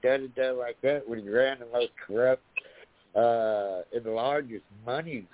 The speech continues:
laundering operation in the history of the world, is just, uh, a joke. It just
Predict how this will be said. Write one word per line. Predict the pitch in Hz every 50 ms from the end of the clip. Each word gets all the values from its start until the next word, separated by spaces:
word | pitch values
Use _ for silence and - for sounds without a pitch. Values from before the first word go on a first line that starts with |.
| _ -
laundering | - 90 98 104 104 98 - 98 98 101 82
operation | 92 104 110 107 - - 98 98 107 110 110 101 - - 104 98
in | 95 92
the | 80 -
history | - - 120 117 113 - - - 113 110 107 107
of | 98
the | 95 92
world, | 90 95 107 123 143 147 135 117 104 - - - _ _ - _ _ _ _ _ _ _
is | - 113 117 113 101 - _ -
just, | 120 120 117 104 - _ _ _ 110
uh, | 107 107 107 107 101 92 90 - - - - _ _ _ _ -
a | 110
joke. | 107 90 95 120 131 131 110 - _ _ - - - - _ _
It | - 92 - - _ _ _ _ -
just | 113 113 107 -